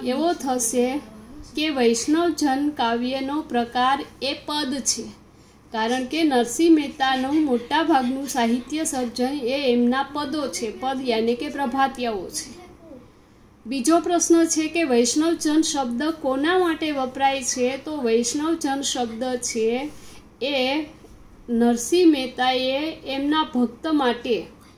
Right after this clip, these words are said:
એને કે ભગવાનના ભક્ત માટે વપરાયો છે.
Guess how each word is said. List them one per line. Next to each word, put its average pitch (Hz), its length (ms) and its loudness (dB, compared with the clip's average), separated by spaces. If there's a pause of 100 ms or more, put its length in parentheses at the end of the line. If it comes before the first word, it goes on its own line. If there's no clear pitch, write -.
(280)
એને 247 280 0
કે 311 180 -4
ભગવાનના 254 680 0
ભક્ત 294 380 -4
માટે 285 320 -2
વપરાયો 240 580 -4
છે. - 360 -14